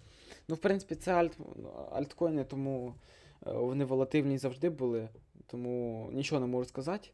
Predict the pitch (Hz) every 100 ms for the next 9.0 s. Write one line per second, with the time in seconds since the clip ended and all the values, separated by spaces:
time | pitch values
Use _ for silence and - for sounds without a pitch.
0 | - - - - _ - 185 208 185 -
1 | 202 208 180 175 147 156 180 170 160 -
2 | 160 151 156 147 143 143 - 196 196 143
3 | - 123 117 113 113 113 - - 123 113
4 | 127 135 139 196 185 147 131 123 120 127
5 | 123 117 113 120 117 123 _ _ - -
6 | - - - 50 50 50 120 123 131 _
7 | - - 196 202 - 151 - 147 131 -
8 | - - - - - - 135 135 127 123